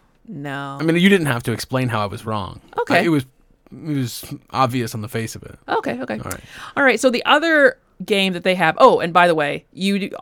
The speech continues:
Speaker 1: would be controlling your two mile tall, overpowered Cosmic Frog to harvest the best terrain in Cosmic Frog, two to four players. This one doesn't have a price on it. It says the release date was actually December twenty twenty.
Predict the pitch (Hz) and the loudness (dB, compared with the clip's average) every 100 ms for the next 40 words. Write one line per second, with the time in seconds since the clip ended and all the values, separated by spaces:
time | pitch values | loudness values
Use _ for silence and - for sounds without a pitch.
0 | - 196 202 175 - 160 180 175 165 156 | -2 2 4 2 -4 -2 2 2 0 -4
1 | 156 - 214 185 170 156 156 151 143 - | -6 -6 -4 -2 -2 -4 -2 0 -2 0
2 | 175 175 175 160 156 151 147 - 165 170 | 0 0 -2 -2 0 -2 -4 -4 -4 -4
3 | 160 - 151 147 147 - 143 151 151 156 | -8 -4 -2 -2 -4 -10 -6 -4 -4 -6
4 | - 147 139 - 156 - 151 160 160 - | -8 -8 -8 -10 -10 -10 -10 -10 -12 -10
5 | 147 143 - 147 143 143 - 160 - 196 | -10 -10 -12 -8 -8 -10 -14 -12 -10 -4
6 | 208 202 202 - _ - - - 190 214 | -2 -2 -6 -16 _ -20 -20 -2 -2 -2
7 | - 254 202 180 185 214 226 185 180 185 | -2 -2 0 0 0 0 -8 -8 -6 -4
8 | 185 180 175 - 180 175 185 180 151 185 | -2 0 -2 -2 -4 -2 -4 -6 -4 -4
9 | 196 202 170 160 277 - 180 156 170 175 | -4 -2 -2 -2 -6 -2 -2 0 0 -2
10 | - 170 147 - 220 240 220 208 - 175 | -2 -8 -6 -8 -6 -2 -2 -4 -10 -10
11 | 202 196 - - - 196 175 85 | -6 -8 -10 -14 -6 -4 -4 -10